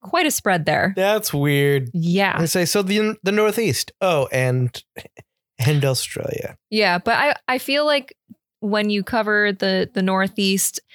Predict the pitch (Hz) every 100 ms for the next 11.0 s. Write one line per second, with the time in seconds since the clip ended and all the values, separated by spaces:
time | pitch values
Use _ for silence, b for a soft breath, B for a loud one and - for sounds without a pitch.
0 | B B _ - 196 - 196 190 202 -
1 | - 180 185 180 170 165 185 202 208 -
2 | 202 185 180 185 - 180 - 185 185 185
3 | 175 185 180 185 185 180 170 190 180 165
4 | 170 220 247 247 _ _ _ - 180 165
5 | 202 202 165 143 180 _ _ _ _ _
6 | _ - 254 - 185 175 175 170 - 170
7 | - 147 131 117 - 120 - 101 - -
8 | 120 107 110 120 107 110 _ _ _ _
9 | _ _ - 180 170 - 294 _ _ _
10 | _ _ _ _ _ - - - 202 202